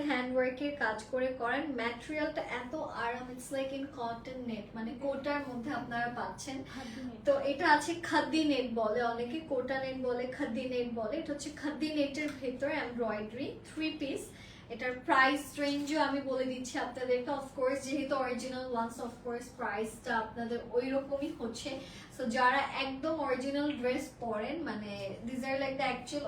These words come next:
Speaker 1: original ones, ঠিক আছে? So actual ব্র্যান্ডেড ড্রেস যারা পরতে চান তাদের জন্য লাইফটা, ঠিক আছে? তো আমি আপনাদেরকে দেখাতে যাচ্ছি আমার একটা another color, যেটা আছে খুব সুন্দর একটা rose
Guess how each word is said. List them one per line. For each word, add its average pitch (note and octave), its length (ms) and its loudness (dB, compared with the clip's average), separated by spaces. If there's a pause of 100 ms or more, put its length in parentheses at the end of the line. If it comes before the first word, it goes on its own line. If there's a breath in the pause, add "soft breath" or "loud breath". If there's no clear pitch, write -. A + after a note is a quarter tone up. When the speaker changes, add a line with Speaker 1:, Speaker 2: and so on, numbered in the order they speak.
(100)
Speaker 1:
original A3+ 400 0 (140)
ones, F3+ 160 -8 (100)
ঠিক C#4+ 140 -6
আছে? B3+ 220 -4 (100)
So - 40 -8 (140)
actual D4 360 -2
ব্র্যান্ডেড A#3+ 480 -2
ড্রেস B3 280 0
যারা B3+ 280 2
পরতে B3+ 360 -2
চান - 260 0 (480 loud breath)
তাদের C#4+ 340 6
জন্য A#3 200 0
লাইফটা, G3+ 520 -2
ঠিক D4 260 -4
আছে? - 160 -6 (420 loud breath)
তো C#4 60 -2
আমি C4+ 260 4
আপনাদেরকে C#4+ 580 2
দেখাতে B3+ 560 0
যাচ্ছি A3 300 0
আমার B3+ 200 0
একটা B3+ 200 -2 (120)
another A#3+ 340 0 (100)
color, G#3+ 280 2 (120)
যেটা A#3 180 0 (100)
আছে A#3 140 -2 (180)
খুব E4+ 180 2
সুন্দর C#4+ 580 0
একটা C4 540 2 (560 loud breath)
rose B3 300 8